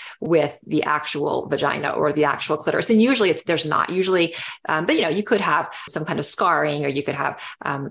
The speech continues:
lichen sclerosus, or, you know, some sort of problem that's causing pain,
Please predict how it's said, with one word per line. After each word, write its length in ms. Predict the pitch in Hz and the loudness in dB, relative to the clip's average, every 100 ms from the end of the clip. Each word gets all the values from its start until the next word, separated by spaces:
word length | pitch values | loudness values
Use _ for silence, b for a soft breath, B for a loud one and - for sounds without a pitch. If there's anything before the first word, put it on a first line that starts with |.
| - | -4
lichen 300 | 160 - - | -4 -4 -8
sclerosus, 580 | - 190 180 180 170 | 0 2 4 2 2
or, 40 | 170 | 2
you 100 | 208 | 4
know, 100 | 156 | 2
some 240 | - 226 | 2 2
sort 220 | 226 196 | 4 2
of 100 | 160 | 0
problem 440 | - 147 143 139 143 B - | 0 0 0 -4 -6 B -6
that's 180 | 151 - | -4 -4
causing 360 | - 147 143 | -4 -4 -4
pain, 560 | 151 - 185 143 139 143 | -12 -8 -4 -4 -4 -8